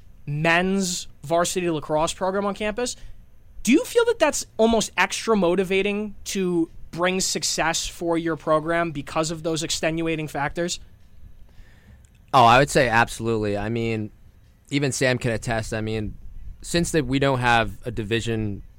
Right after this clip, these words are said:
Speaker 2: One N C double A program here, you know, we're kind of the all eyes when it comes to, you know, men's lacrosse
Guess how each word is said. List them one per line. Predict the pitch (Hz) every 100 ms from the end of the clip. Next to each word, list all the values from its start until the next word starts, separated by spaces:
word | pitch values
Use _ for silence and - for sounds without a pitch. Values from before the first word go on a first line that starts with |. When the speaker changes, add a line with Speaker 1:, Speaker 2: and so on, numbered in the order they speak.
| -
Speaker 2:
One | 104 113 113 110
N | 113
C | 107 107
double | 110 107 107
A |
program | 95 117 113 110 104
here, | 98 104 98 92 - - -
you | 120
know, | 120 117 107 - - - -
we're | 151
kind | 160 160 147
of | 120
the | 117
all | 131 131 127
eyes | 120 123 117 107
when | 113
it | 113
comes | 123 113 -
to, | - 120
you | 110
know, | 113 110
men's | 110 113 110
lacrosse | - 120 110 110 107 -